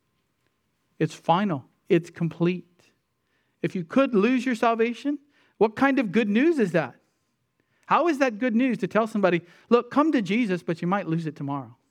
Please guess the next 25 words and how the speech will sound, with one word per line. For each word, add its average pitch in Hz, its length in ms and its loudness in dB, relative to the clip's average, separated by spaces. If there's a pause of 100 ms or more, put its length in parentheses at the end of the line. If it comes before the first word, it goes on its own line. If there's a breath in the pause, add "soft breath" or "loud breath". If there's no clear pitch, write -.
(1700)
God 165 220 2
doesn't 151 240 2
make 139 160 0
those 139 140 -4
kinds 147 260 -4
of 143 100 -10
promises. 175 640 -6
That's 196 180 -4
silly. 165 440 -6 (400)
That's - 200 -10
not 175 200 -2
good 143 220 0
news. 139 540 -2 (1500)
You, 233 200 -2
believer, 220 380 2
are 160 140 2
more 175 280 -2
secure 190 520 -6
than 165 200 -4
Fort - 360 -10
Knox, - 720 -12 (260)
and 151 120 -6
it's 175 100 -10
very 151 280 0
secure. 165 560 -2